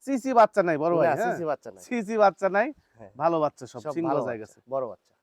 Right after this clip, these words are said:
Speaker 1: এটা ঘুরান দেখি।
Speaker 2: হ্যাঁ, অবশ্যই ঘুরা দেখা দেবো। এই যে।
Speaker 1: একই কালার, তারপরেও ঘুরাফিরা দেখাই যাতে
Speaker 2: জি,
Speaker 1: করে
Speaker 2: জি।
Speaker 1: আপনাদের সুবিধা হয় ভাই,
Speaker 2: জি।
Speaker 1: হ্যাঁ? আচ্ছা, দেন, এটাও ছেড়ে দেন।
Speaker 2: হ্যাঁ।
Speaker 1: আচ্ছা, আরো একটু দেখাই।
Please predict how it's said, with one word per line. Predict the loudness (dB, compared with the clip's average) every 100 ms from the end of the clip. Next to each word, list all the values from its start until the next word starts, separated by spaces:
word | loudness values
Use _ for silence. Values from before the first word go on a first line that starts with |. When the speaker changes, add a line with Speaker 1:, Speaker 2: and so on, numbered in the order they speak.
| _
Speaker 1:
এটা | -4 -2
ঘুরান | 2 4 4
দেখি। | 2 -4 -8 _
Speaker 2:
হ্যাঁ, | -14 -14 -10
অবশ্যই | -10 -10 -12
ঘুরা | -10 -10
দেখা | -10 -14
দেবো। | -20 -20 -20 _ _ _
এই | _
যে। | -8
Speaker 1:
একই | -4 0 2
কালার, | 4 6 6
তারপরেও | 6 2 2 -2
ঘুরাফিরা | 2 2 2 0
দেখাই | 0 0 0
যাতে | 0
Speaker 2:
জি, |
Speaker 1:
করে | -2 -2
Speaker 2:
জি। |
Speaker 1:
আপনাদের | -2 -8 -14
সুবিধা | -14 -14 -12
হয় | -14
ভাই, | -14
Speaker 2:
জি। | -16
Speaker 1:
হ্যাঁ? | -16 -20 _ _ _
আচ্ছা, | -10 -10 -8
দেন, | -8
এটাও | -8 -6 -6
ছেড়ে | -6 -6
দেন। | -8 -14
Speaker 2:
হ্যাঁ। | _ -20 _ _ _ _ _ _ _ _ _ _ _ _ _ _ _ _ _
Speaker 1:
আচ্ছা, | -20 -16 -6
আরো | -4 -4
একটু | -8 -10
দেখাই। | -10 -8